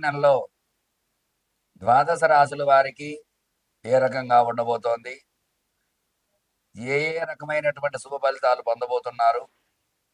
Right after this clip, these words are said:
ఏ ఏ అనుకూలతలు ఉన్నాయి, ఏ ఏ ప్రతికూలతలు ఉన్నాయి అనే విషయాన్ని గురించి మనం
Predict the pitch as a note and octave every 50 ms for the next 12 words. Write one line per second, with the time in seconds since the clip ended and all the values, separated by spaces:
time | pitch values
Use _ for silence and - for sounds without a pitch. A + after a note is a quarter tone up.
0 | _ _ _ _ _ _ _ _ _ _ - G#2+ A#2 B2+ C#3 D3 D3 C#3 C3+ C3+
1 | C3+ - C#3+ C#3 C3+ A#2 C3 C3 B2+ B2+ B2 B2 B2 B2 B2+ C3+ C#3+ - _ _
2 | _ _ _ - G#2+ A#2+ B2+ C3+ C3+ C3+ A2+ A2+ A#2 A#2 A2+ A2+ A#2+ A#2+ A2+ G#2
3 | A2+ A2 - A2+ A2+ A3 A3 - - _ _ _ _ _ _ _ _ _ _ _
4 | _ _ _ _ - A2+ A#2+ C3 C3 C3 A#2+ - - C#3 C3+ C3 C3 B2+ C3 B2+
5 | B2+ B2+ B2+ - C3 B2 G#2+ F#2 _ _ _ _ - G#2+ G#2 G#2+